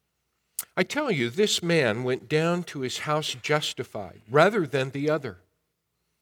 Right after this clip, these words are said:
For everyone who exalts himself will be humbled, but the one who humbles himself will be exalted.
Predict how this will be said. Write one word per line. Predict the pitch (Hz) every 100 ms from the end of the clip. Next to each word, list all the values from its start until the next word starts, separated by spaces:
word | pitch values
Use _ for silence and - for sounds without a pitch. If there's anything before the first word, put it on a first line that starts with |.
| _ _ _ _
For | 170
everyone | 170 233 277 208 214 180
who | 190
exalts | 160 117 165 196 208 -
himself | 156 139 - 135 120 127 -
will | 135
be | 131 123
humbled, | 131 131 117 101 _ _ _ _ _ _ _ _ _ - -
but | 101 -
the | 107
one | 135 180
who | 180
humbles | 147 190 208 214 208 208
himself | 190 170 - 202 104 87 92 _ _ _ _ _ _
will | 120 123
be | 117 135 135 131
exalted. | 120 110 98 127 117 110 110 82